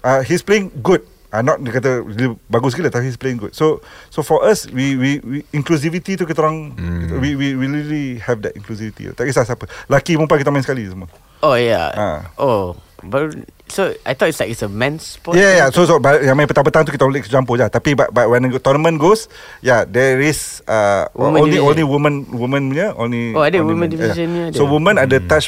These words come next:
Speaker 1: uh, touch woman pun ada, sevens pun ada, fifteen pun ada. Tapi fifteen is not really popular kat Malaysia.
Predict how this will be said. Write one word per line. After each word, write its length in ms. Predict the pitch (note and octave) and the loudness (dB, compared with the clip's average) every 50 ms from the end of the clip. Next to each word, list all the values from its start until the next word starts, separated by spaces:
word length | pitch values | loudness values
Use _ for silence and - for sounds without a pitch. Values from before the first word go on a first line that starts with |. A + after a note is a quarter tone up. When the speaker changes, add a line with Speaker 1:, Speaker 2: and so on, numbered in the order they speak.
| - - _ | -4 -8 _
Speaker 1:
uh, 220 | - A#2 B2 B2 | 2 2 4 4
touch 200 | - - C3+ G#2+ | 4 2 2 2
woman 280 | B2+ B2+ C3 C3+ C3 A#2+ | 2 2 2 2 2 2
pun 80 | B2+ A#2+ | 2 2
ada, 320 | B2+ D#3+ F#3+ G#3+ G#3 D#3 | 2 2 2 2 0 -2
sevens 400 | - - B2+ B2 C#3+ C#3 A2+ - | 0 0 2 4 2 2 2 2
pun 80 | B2+ B2 | 2 2
ada, 240 | C3 E3 G3 G#3 - - | 2 2 0 -2 -4 -4
fifteen 400 | - C#3+ C3 - - D3+ C3+ B2 | -4 -6 -6 -4 -2 -2 0 0
pun 80 | A#2+ G#2 | 0 -2
ada. 80 | G#2 | 0
Tapi 240 | - D3+ C#3 D#3+ F3 | 0 0 0 0 -2
fifteen 320 | - F3 D#3+ - A3 G#3 | -4 -6 -6 -4 -4 -4
is 160 | F#3 C#3+ - - | -4 -4 -2 -2
not 160 | D#3+ D3 - _ _ - | -2 -2 -4 _ _ -20
really 400 | B2+ B2+ C3 B2 B2+ C#3+ D3+ D3 | -18 -14 -8 -6 -4 -2 -2 0
popular 320 | - C#3 B2 A#2 D3 C#3+ C#3 | 0 0 -2 0 -2 -2 -2
kat 140 | C3+ G#2 B2 | -2 -2 -2
Malaysia. 240 | C3+ - - G#2+ | -4 -4 -6 -8